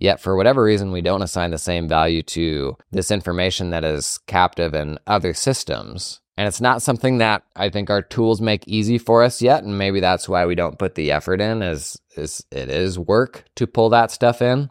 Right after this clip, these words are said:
But if you're willing to transact with a client over those channels, man, it's a, like,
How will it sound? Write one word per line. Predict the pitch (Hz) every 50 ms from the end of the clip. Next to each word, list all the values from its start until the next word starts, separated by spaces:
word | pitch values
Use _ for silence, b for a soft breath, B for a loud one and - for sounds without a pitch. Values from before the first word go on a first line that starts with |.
| _ _
But | - 117 120
if | 107 -
you're | 117 117
willing | 113 123 135 151 160 151 135
to | 117 131 123
transact | 110 87 - - 107 104 107 117 117 107 95 92 87 98 107 113 - -
with | 107 104 -
a | 104 98
client | 90 - 90 90 95 104 110 107 -
over | - 92 101 90 107 98
those | 95 95 92 82 -
channels, | - - 98 92 98 113 131 147 160 170 160 - - - _ -
man, | 90 98 95 85 65 58 - -
it's | - 98 - -
a, | 98 92
like, | - 80 90 90 85 80 - - _